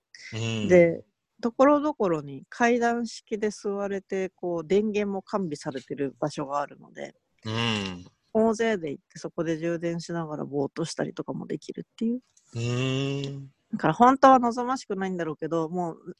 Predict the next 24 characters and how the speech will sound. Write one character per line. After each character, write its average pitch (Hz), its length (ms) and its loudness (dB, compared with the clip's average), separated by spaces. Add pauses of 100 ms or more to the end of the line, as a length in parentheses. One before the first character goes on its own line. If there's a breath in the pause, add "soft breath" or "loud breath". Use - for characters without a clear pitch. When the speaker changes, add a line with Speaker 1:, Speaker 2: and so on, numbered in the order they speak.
(140)
Speaker 2:
も 185 400 -4
う - 20 -18
バ 175 120 -2
ッ - 100 -14
ク 247 100 -6
パ 254 120 -10
ッ - 20 -10 (120)
カ 190 200 -2
ー - 20 -2
の 156 140 -8
人 - 180 -14
が、 160 260 -6 (520 loud breath)
Speaker 1:
う - 80 -4
ん。 202 200 -6
Speaker 2:
す 196 80 0
ご 214 180 2
い 175 160 2 (360)
で 208 120 4
っ - 20 4
か - 200 0
い 208 60 8
リ 180 120 -2
ュ - 20 -4
ッ - 20 -20